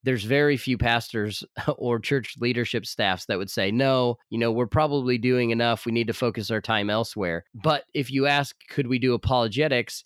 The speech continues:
oftentimes it's not gonna be something people jump on board with right away,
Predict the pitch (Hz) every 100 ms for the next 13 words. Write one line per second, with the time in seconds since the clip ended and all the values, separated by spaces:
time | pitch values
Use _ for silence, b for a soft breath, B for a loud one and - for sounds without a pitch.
0 | - 139 156 170 151 143 127 127 120 110
1 | - 123 - 120 131 135 143 135 131 -
2 | 131 127 113 120 104 95 120 104 101 98
3 | 110 135 147 151 139 143 147